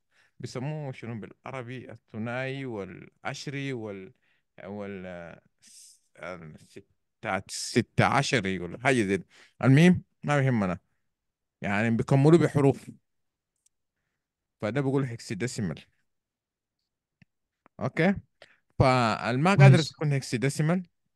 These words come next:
Speaker 1: يعني كم لقيت A معناه بيمثل حداشر و B اتناشر وإذا لحد F ستاشر يعني.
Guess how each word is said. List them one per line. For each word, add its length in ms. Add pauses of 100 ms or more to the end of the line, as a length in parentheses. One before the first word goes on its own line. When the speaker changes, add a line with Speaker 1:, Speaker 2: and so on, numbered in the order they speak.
(180)
Speaker 1:
يعني 220
كم 240
لقيت 220
A 40 (140)
معناه 500
بيمثل 500
حداشر 440
و 80
B 460
اتناشر 580
وإذا 680 (300)
لحد 260
F 180
ستاشر 640
يعني. 240